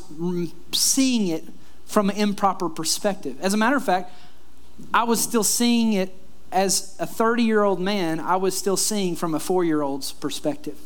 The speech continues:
See, the house had not changed. So help somebody.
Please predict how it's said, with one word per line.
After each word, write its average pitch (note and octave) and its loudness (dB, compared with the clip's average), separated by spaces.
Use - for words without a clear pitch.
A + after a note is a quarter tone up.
See, - 2
the G3+ 4
house C4+ 4
had G#3+ 2
not F#3+ 2
changed. A3 -2
So - -2
help G3 0
somebody. D#3+ -2